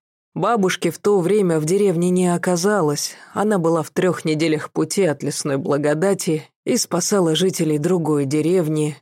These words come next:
от морового проклятия, что возникло из-за случайно найденного одним из местных старого артефакта.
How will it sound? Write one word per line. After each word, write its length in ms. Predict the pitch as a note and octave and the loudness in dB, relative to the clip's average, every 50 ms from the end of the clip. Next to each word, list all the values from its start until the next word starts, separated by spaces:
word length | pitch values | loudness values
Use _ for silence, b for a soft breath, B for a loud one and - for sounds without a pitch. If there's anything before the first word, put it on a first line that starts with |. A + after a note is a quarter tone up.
| _ _ _ | _ _ _
от 220 | - F#3+ F#3+ - | -4 -4 -2 -2
морового 560 | F#3+ G#3 G3+ F#3 F3 E3+ D#3+ D#3+ D3+ D#3 E3 D#3 | 0 0 2 2 2 2 2 2 0 0 -2 -2
проклятия, 760 | - F3 F3 E3+ F3 - E3+ D3 C#3+ C#3+ C#3 - - C#3+ D3+ | -2 -2 -4 -4 -4 -4 -2 -2 -2 -4 -6 -6 -6 -6 -4
что 280 | - - - D#3+ D3 | -6 -4 -2 -2 0
возникло 640 | C#3 C#3 C#3+ D3 D3 E3 F3 F3 E3 - E3 D#3 D3 | 2 0 0 0 0 0 0 0 0 0 -2 -2 0
из-за 380 | - - G3 G3+ E3+ D#3+ D#3+ | 0 0 0 2 2 2 0
случайно 640 | D3+ - - E3 D#3 - - F#3+ F#3 F3+ E3 D#3 D3 D3 | 0 0 0 0 0 0 0 0 2 2 2 0 0 0
найденного 760 | D3+ D#3 F3 F#3+ F#3 E3 D3+ C#3 D3 C#3+ C#3+ C#3 C#3+ D3 | 0 0 0 2 2 0 0 0 0 0 0 0 0 0
одним 320 | D3 D3 C#3 E3+ D#3+ D3 D3 | 0 0 0 0 0 0 -2
из 120 | D3 C#3+ D#3 | -2 -2 0
местных 500 | E3+ F#3 F#3+ E3+ - - D#3 D3 - - | 0 0 0 0 -2 -2 -4 -4 -4 -6
старого 540 | - - - G3+ F3+ E3+ D#3+ D#3 D#3+ D#3+ | -4 -2 0 0 0 0 0 0 0 0
артефакта. 840 | D#3 E3 F3 - F#3+ F3 - - D#3 - - - - - - F3 - | -2 -4 -4 -6 -6 -6 -6 -6 -8 -8 -8 -10 -12 -12 -12 -12 -14